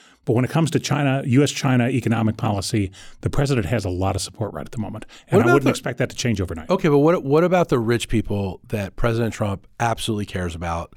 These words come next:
Speaker 2: Rich guys in New York that are his peers that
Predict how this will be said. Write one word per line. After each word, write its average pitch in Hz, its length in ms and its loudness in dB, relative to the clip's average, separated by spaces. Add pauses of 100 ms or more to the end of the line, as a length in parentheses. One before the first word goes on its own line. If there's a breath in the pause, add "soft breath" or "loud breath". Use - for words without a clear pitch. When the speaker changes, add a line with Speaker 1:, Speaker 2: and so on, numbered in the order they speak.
(300 soft breath)
Speaker 2:
Rich 123 260 0
guys 117 340 0
in 113 80 0
New 113 100 0
York 95 380 -4
that 95 180 -4
are 90 220 -6
his 117 240 -4
peers 95 560 -4
that 87 260 -8